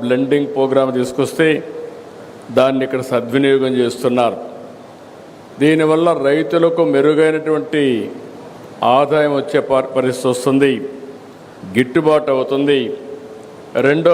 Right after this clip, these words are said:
పక్క పర్యావరణ పరిరక్షణ అవుతుంది. ఈ నూతనమైన కాన్సెప్ట్ని Government of India ప్రమోట్ చేస్తా ఉంటే దాన్ని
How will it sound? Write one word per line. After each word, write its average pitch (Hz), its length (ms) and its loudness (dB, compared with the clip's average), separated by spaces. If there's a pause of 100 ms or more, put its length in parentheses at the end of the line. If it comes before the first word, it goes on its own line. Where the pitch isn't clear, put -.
(140)
పక్క 156 180 -2 (140)
పర్యావరణ 151 640 2 (120)
పరిరక్షణ 139 540 2
అవుతుంది. 131 380 2 (1000)
ఈ - 20 4 (180)
నూతనమైన 151 600 0 (120)
కాన్సెప్ట్ని 139 640 0 (640)
Government 143 500 2
of 135 140 -6
India 131 280 2
ప్రమోట్ 127 360 0
చేస్తా 131 340 2
ఉంటే 151 240 0 (960)
దాన్ని 135 340 2